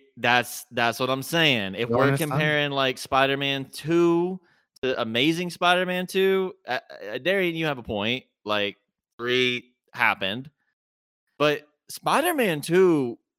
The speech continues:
Speaker 1: that thing, that was it. Like, that was the goat highest, I mean, pretty sure it was, like, one of the highest grossing hero movies for a very long time.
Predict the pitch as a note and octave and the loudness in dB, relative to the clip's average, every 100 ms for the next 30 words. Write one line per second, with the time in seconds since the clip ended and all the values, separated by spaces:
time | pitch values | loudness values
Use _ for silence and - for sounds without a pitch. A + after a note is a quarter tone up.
0 | _ _ _ _ - B3 C#4 B3 F#3 D3 | _ _ _ _ 0 0 0 2 2 0
1 | A#2 G2+ - _ _ _ _ _ D#3 B3+ | -4 -10 -16 _ _ _ _ _ 0 0
2 | B3 A#2 B2+ C#3+ G2+ - _ _ - C#3+ | 0 0 2 2 0 -8 _ _ -4 -2
3 | G3+ C#3+ C3 G#2 A#2 C#3+ D#3 D#3 _ _ | -2 -2 -4 -2 2 4 4 0 _ _
4 | _ _ - B2+ D3+ D3+ D3 - - B2+ | _ _ -8 -2 0 0 -4 -10 -10 -8
5 | A#2+ C3 F3 D#3+ C3+ B2+ B2+ B2+ B2+ A2+ | -10 -8 -8 -6 -4 -4 -6 -8 -6 -2
6 | C3 B2 A2 A#2 C3 - B2+ A2 G#2 _ | -2 -2 -4 -2 -2 -4 -6 -8 -10 _
7 | G#2 A#2 C3+ C#3+ G#2+ F#2+ F#2 G2 - G#2 | -8 -2 2 2 2 -6 -6 -10 -8 -8
8 | F2+ F2 F2+ A#2+ D3 G2 F2 D2+ C#2+ D#2 | -8 -8 -6 -2 -2 -4 -8 -10 -14 -16
9 | D2 F#2+ | -14 -16